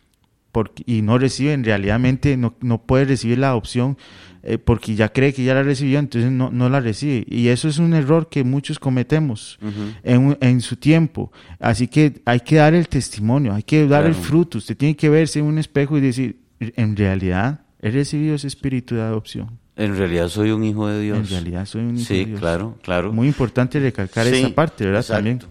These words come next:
Speaker 2: exacto. Y bueno, el Espíritu, como dice el versículo dieciséis de Romanos ocho, el Espíritu es el que nos da a nosotros
Speaker 1: Mm,
Speaker 2: testimonio
Speaker 1: testimonio.
Speaker 2: de que somos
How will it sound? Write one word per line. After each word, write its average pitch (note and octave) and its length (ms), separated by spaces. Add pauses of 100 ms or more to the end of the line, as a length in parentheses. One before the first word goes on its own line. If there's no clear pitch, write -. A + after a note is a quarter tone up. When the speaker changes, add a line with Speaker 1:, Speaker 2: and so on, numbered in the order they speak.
(200)
Speaker 2:
exacto. A#2 560
Y A2+ 400
bueno, A#2 400
el G2 200
Espíritu, C3+ 680
como G2+ 320
dice F#2+ 480
el A#2+ 80
versículo C3 540
dieciséis C3 480
de G2 80
Romanos F2 480
ocho, A#2 320 (400)
el A2+ 140
Espíritu F#2+ 420
es A2+ 80
el B2 100
que C#3 120
nos B2+ 200
da A#2 400
a C#3 120
nosotros B2+ 540
Speaker 1:
Mm, - 40
Speaker 2:
testimonio G#2+ 720
Speaker 1:
testimonio. G#2 540
Speaker 2:
de G#2 100
que G2+ 140
somos A2+ 640